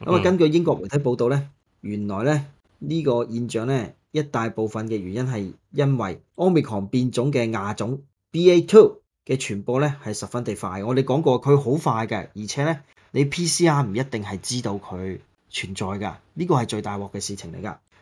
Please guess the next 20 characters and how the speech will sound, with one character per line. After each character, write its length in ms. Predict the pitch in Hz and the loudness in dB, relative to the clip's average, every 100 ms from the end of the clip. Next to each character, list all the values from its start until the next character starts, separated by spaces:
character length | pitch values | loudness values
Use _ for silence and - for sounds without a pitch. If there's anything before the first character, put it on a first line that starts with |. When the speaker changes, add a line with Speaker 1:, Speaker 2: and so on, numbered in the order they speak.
| - | -6
Speaker 1:
嗱， 100 | 120 | 2
咁 160 | 214 | 4
截 140 | 202 202 | 4 0
止 200 | - 220 | 0 4
到 340 | 180 160 - - _ - | 8 8 6 -6 _ -4
上 180 | 165 156 | 0 0
個 60 | |
星 140 | 156 185 | 0 0
期 140 | 135 | -2
啦， 300 | 104 - 143 - _ | 0 -2 -4 -10 _
咁 240 | 95 131 | -6 -4
大 120 | 143 107 | -4 -4
家 120 | 120 | -6
知 160 | 127 120 | -4 -4
唔 60 | |
知 160 | 90 113 | -4 -6
呢？ 200 | 120 98 - | -6 -8 -6
呢 140 | 143 | -4
個 360 | 131 110 107 - _ _ | -2 -2 -4 -10 _ _
B 200 | - 175 | -10 -8